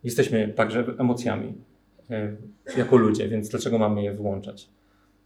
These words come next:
Ale jednocześnie, jeśli mogę o coś was prosić, nie deprecjonujmy tych spowiedzi, w których nie czujemy tych emocji, bo Pan Bóg działa. Pan Bóg działa przez sakramenty Kościoła katolickiego.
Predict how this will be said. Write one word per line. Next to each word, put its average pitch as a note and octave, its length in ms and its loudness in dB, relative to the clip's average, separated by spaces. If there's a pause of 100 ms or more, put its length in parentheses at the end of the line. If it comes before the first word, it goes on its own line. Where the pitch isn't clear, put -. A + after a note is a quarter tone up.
Ale D3 520 6
jednocześnie, D3 680 4 (560)
jeśli C#3 180 0
mogę B2 200 6
o A2 60 6
coś A2 160 -4
was G2+ 160 -2
prosić, B2 340 0
nie D3+ 200 6
deprecjonujmy C3+ 760 4
tych E2 200 0
spowiedzi, B2 680 -2 (160)
w - 60 -20
których D3+ 560 0 (580)
nie D3+ 140 4
czujemy D#3+ 380 6
tych - 180 0
emocji, G#2 440 -6
bo A#2+ 120 -4
Pan G3+ 220 4
Bóg F#3 120 -2
działa. A2+ 400 4 (540)
Pan D3+ 180 8
Bóg C3 160 0
działa A#2+ 520 4 (140)
przez B2 200 -2
sakramenty A#2+ 840 4
Kościoła G#2 400 0
katolickiego. G#2 560 -8